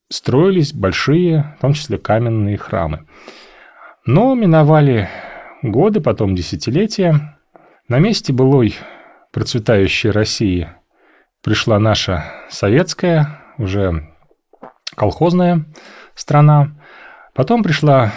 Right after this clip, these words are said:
Великая Отечественная война, и вот она, как ни странно, не дойдя до Коя, очень сильно, м, повлияла на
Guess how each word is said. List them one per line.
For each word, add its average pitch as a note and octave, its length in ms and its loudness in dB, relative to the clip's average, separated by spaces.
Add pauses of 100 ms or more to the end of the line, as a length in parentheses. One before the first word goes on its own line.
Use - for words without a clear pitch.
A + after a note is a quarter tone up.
(560)
Великая C3 300 2
Отечественная A#2 640 -2
война, E3+ 600 2
и C#3+ 200 0
вот D3+ 200 2
она, F#3+ 160 2
как - 180 -6
ни D#3 60 4
странно, F3 460 0
не C#3 100 4
дойдя D#3 380 2
до B2+ 120 0
Коя, A3 480 0 (560)
очень F3 260 0
сильно, F#3 480 2
м, C3 760 -2
повлияла C#3 560 2
на C3+ 400 2